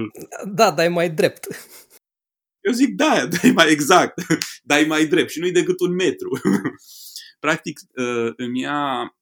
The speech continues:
Speaker 1: zece, cincisprezece secunde ca să ajung cu cateterul de la braț până în, uh, iliaca internă, iar timpul de scopie,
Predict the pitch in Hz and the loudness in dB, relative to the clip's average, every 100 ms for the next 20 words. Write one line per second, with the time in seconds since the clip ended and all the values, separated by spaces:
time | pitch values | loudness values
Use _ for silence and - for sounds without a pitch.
0 | _ _ 101 131 139 113 - 135 113 113 | _ _ -6 -6 -6 -10 -8 -10 -8 -10
1 | 110 104 - 98 - 127 143 107 101 95 | -8 -12 -12 -14 -10 -10 -10 -12 -12 -10
2 | 113 117 - _ _ 113 117 101 104 - | -8 -8 -10 _ _ -14 -12 -12 -14 -10
3 | 110 98 92 113 98 95 - _ _ 101 | -10 -8 -8 -8 -8 -10 -16 _ _ -10
4 | 107 113 127 - 127 117 107 98 107 107 | -6 -8 -10 -10 -8 -6 -8 -10 -10 -10
5 | 101 95 92 87 - 95 92 101 104 101 | -10 -12 -14 -16 -18 -20 -12 -10 -10 -10
6 | 95 87 82 90 - 107 165 _ _ _ | -12 -14 -14 -18 -14 -14 -14 _ _ _
7 | - - - - 117 113 107 _ 254 233 | -20 -20 -20 -14 -6 -6 -6 _ -4 -4
8 | - 123 - 143 143 107 - 123 117 156 | -4 -6 -6 -8 -8 -8 -6 -6 -4 -6
9 | 120 101 110 151 | -4 -4 -6 -8